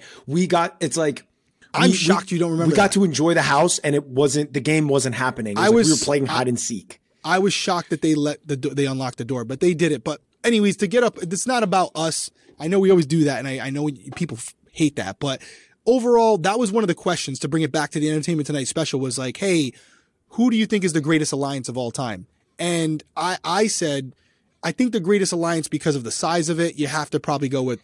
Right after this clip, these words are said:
Speaker 2: the Cookout because of what they were able to accomplish, get all the, to the final six together." Nobody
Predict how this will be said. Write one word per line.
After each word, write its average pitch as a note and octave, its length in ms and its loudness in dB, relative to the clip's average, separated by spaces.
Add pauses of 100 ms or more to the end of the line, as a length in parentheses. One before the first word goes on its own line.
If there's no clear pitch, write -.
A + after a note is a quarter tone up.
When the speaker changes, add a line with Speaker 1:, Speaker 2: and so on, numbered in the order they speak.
(120)
Speaker 2:
the B2+ 120 -4
Cookout E3 520 -2
because C3+ 260 -4
of C3 80 -4
what D3 140 -2
they C#3+ 160 0
were C3 200 -4
able D3 220 0
to C3+ 180 -4
accomplish, F3 540 -2 (320)
get D3+ 160 0
all D3 160 0
the, C#3+ 120 -6
to - 120 -8
the C3+ 100 -4
final C3+ 320 -4
six - 300 -4
together." D#3 540 0 (260)
Nobody D#3 580 2